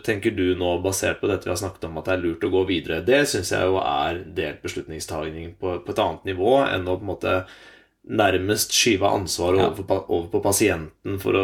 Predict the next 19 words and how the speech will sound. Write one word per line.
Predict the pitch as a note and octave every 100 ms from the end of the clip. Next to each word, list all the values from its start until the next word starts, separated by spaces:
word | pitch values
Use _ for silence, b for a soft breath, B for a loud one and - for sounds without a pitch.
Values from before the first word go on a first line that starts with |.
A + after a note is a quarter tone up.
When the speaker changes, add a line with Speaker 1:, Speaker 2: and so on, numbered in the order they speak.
| F#2
Speaker 1:
for | G#2
å | G2
ta | G2
den | G2
beslutningen. | G2 G2 A2+ C#3 B2
Speaker 2:
Mm, | G2+ G2 - G#2+
mm. | D#2+ - B B B B B B B -
Enig | F2+ D#2+
i | D#2+
det. | F2 B B B B B B B B B B B -
Men, | C#3+ D3 D3+ D3+ D#3
eh, | D3+ D3
hvis | D3
vi | D#3 D#3+
går | D#3+
tilbake | F#3+ G2+ F#2 A2+
til | -
studien | G2+ G2+
da, | A2